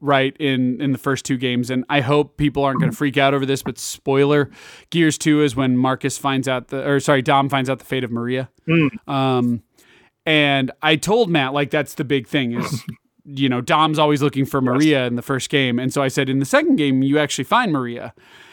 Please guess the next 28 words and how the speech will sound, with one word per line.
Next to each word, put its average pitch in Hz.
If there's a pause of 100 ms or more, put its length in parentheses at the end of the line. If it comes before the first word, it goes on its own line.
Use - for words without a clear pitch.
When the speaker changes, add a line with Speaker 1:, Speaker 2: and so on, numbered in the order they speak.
(220)
Speaker 1:
And, 151
um, 131 (920)
uh, 147 (120)
and 175
I 170
kept, 240
like, 180
he 156
kept 180
going, 165
"Is 147
this 151
the 180
part? 202
Is 139
this 147
the 190
part? 202
Is 135
this 165
the 202
part?" 214
And 170
you 240
don't 339
find 226
Maria 180
till, 143